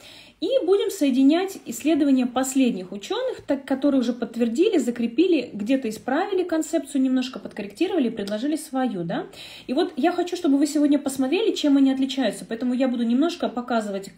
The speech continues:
где параллель проходит между фрейдовской, а, концепцией, между юнговской и между эриксоновской. Так вот, круг, да, Эриксон тоже берёт круг, потому что,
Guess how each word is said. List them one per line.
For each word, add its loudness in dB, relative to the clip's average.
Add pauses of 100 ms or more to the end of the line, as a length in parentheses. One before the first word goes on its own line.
где 2
параллель 0
проходит -6
между -6
фрейдовской, -2 (260)
а, -4
концепцией, -2
между -6
юнговской -2
и -6
между 0 (640)
эриксоновской. -4 (560)
Так -2
вот, 0 (240)
круг, 4 (120)
да, 0
Эриксон 2
тоже 4
берёт -2
круг, -2 (280)
потому 0
что, 0